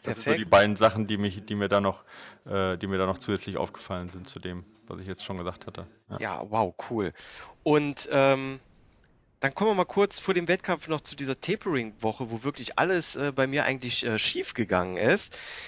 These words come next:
Speaker 1: Mhm,
Speaker 2: Ich hatte
Speaker 1: ja.
Speaker 2: noch in der Woche eine Podcast-Folge mit der Rennsemmel aufgenommen und in dem Podcast noch gesagt, "Hey, alles lief gut, ich bin fit für den, äh, Stevenslob." Und am
Speaker 1: Ja.
Speaker 2: nächsten Morgen bin ich dann echt mit Halsschmerzen, äh, aufgewacht und war also noch ein paar Tage vorher,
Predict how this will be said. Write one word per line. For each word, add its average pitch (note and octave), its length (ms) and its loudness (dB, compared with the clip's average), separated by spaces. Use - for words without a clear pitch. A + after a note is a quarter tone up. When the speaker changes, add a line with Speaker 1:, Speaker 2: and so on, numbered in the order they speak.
Speaker 1:
Mhm, G2+ 160 -6
Speaker 2:
Ich G#2 80 0
hatte D3+ 180 6
Speaker 1:
ja. F#3 60 10
Speaker 2:
noch C#3+ 260 -2
in C#3 240 -2
der C3+ 160 4
Woche D3+ 220 2
eine C#3 100 0
Podcast-Folge F3+ 840 2
mit D3+ 180 -2
der C3+ 140 4
Rennsemmel G3 420 2
aufgenommen F#3 600 -2
und D#3 120 -4
in E3 140 0
dem F3+ 140 0
Podcast D#3+ 420 -2
noch D3+ 160 -2
gesagt, C#3+ 400 0
"Hey, D3+ 160 2
alles D3 280 -2
lief C#3 200 -4
gut, D#3+ 200 -4
ich A2 120 -4
bin C3+ 100 -6
fit - 240 -2
für D#3 140 2
den, C3+ 220 4
äh, B2+ 140 6
Stevenslob." E3 760 2
Und C#3 160 -4
am C3+ 80 2
Speaker 1:
Ja. G#2+ 80 8
Speaker 2:
nächsten D#3+ 260 2
Morgen D#3+ 280 4
bin D#3 120 -2
ich D#3+ 100 -4
dann C#3+ 140 -2
echt - 180 -4
mit C3+ 160 -6
Halsschmerzen, G#2 800 -4
äh, G2 220 -6
aufgewacht A2+ 720 -2
und A#2+ 140 -8
war B2 160 4
also B2+ 200 -4
noch A#2+ 140 -2
ein A#2+ 100 -12
paar C3 200 -2
Tage C3 260 -2
vorher, B2+ 420 0